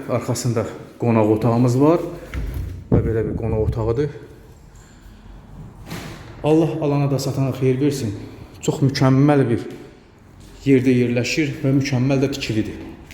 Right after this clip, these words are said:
Böyük qonaq otağıdır. Döşəmə taxtadır, çəpinə vurulmuş taxtalardır, stol haqqlıdır və interneti falan hamısı buradadır. Evdə bu hissədə belə bir otaqdır.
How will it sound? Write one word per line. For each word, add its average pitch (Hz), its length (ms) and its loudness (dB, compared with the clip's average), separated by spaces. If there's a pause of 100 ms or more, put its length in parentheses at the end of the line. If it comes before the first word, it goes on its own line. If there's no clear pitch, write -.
(800)
Böyük 160 200 10
qonaq 127 300 0
otağıdır. 101 400 -2 (800)
Döşəmə 139 340 2
taxtadır, 113 540 2 (680)
çəpinə 123 360 0
vurulmuş 110 420 0
taxtalardır, 110 580 2 (320)
stol 117 300 0
haqqlıdır 110 400 0 (840)
və 127 140 2
interneti 117 400 0
falan 117 240 4
hamısı 117 240 0
buradadır. 110 400 4 (1120)
Evdə 147 380 2
bu 139 100 4
hissədə 113 400 0 (1600)
belə 123 200 4
bir 113 160 -2 (400)
otaqdır. 127 480 2